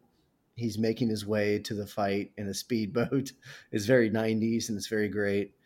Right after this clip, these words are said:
Uh, and when he finally gets there, he, you know, <laughs> he, like, mumbles his way onto the dock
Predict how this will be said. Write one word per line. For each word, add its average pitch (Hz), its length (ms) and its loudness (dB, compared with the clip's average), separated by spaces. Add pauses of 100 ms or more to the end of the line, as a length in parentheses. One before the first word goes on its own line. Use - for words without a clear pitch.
(400)
Uh, 95 380 0
and 110 120 0
when 113 100 0
he 113 60 0
finally 120 260 2
gets 113 240 0
there, 104 280 2
he, 107 160 -2
you 98 60 0
know, 92 1000 -2
<laughs> - 40 -8
he, 127 140 2
like, 95 140 -2
mumbles 120 360 2
his 110 140 -2
way 113 180 4
onto 110 240 2
the 104 120 -4
dock 107 480 4